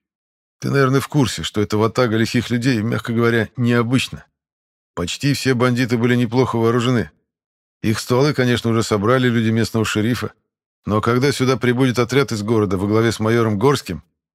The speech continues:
все это оружие придется предъявить к осмотру. И тут неожиданно выяснится, что весьма значительная часть этого богатства является трофеями некоего охотника за головами.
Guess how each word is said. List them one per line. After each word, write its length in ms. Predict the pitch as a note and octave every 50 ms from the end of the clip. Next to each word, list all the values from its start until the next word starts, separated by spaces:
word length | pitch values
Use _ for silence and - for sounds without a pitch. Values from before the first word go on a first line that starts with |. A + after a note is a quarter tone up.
| _ _ _ _
все 180 | - - - A#2
это 280 | B2 A#2 - B2 B2
оружие 280 | B2+ C#3 C3 A2+ C3 B2
придется 440 | G2+ B2 B2 A#2 B2+ A#2+ - B2+ A2+
предъявить 420 | - B2 B2 A#2 A#2+ B2+ B2+ A2+
к 80 | - C3
осмотру. 480 | B2 - - C#3 B2+ - - F2+ E2+ - _ _ _ _ _ _ _ -
И 120 | F2+ F2
тут 260 | E2+ - D3+ D#3 -
неожиданно 540 | - A#2 A#2+ A#2+ A#2+ C#3 C#3 B2+ C3 B2+ B2+
выяснится, 600 | B2 C3 D3 D3 C#3 A#2+ - A2+ A2 - - A2
что 200 | G#2 - - A2+
весьма 420 | G#2+ G#2+ A2 - - B2+ C3+ D3 B2+
значительная 640 | G#2+ B2+ C3 - - D3+ C#3+ B2+ B2 A#2+ B2 B2
часть 260 | A#2+ - C#3+ C3+ - -
этого 280 | A#2 - - A#2 A2+
богатства 640 | G#2 G2+ A#2 B2 C3 D3+ C#3+ - - - D#2 - - _ _ _ _ _ _
является 560 | F#2+ F#2 G2+ G#2+ A#2 B2+ C3+ C3+ - - B2 G2+
трофеями 580 | - A2+ B2 A#2 - - C3+ B2+ B2 A#2 A#2
некоего 480 | A#2 A#2 A#2+ A#2+ A#2 - A#2 A2+ A2+ A#2+
охотника 480 | A#2 - - B2+ - - A2 - A2+
за 140 | A2 G2+ A2+
головами. 480 | G#2+ A2+ A2+ A#2+ A#2+ A2 F#2+ E2 D#2